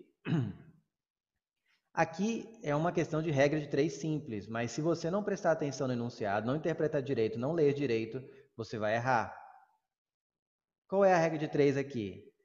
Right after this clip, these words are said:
Esse três vírgula seis litros não vai entrar agora,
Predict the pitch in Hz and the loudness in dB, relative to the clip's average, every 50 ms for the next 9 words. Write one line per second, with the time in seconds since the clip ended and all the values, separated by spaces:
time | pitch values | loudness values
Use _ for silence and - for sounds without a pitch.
0 | _ _ _ _ - - 143 170 190 185 214 190 - 160 156 160 151 143 139 139 | _ _ _ _ -6 0 2 2 2 2 0 -4 0 0 2 2 2 2 2 0
1 | 131 127 - 131 123 110 107 123 151 175 - 135 123 131 143 180 196 202 214 214 | 0 0 0 0 0 0 0 0 -2 -2 -2 -2 -4 -2 -2 -2 0 0 -2 -2
2 | 208 202 202 196 196 190 160 135 131 139 147 135 110 101 92 - | -2 -2 0 0 0 0 2 2 2 4 2 2 0 -2 -6 -10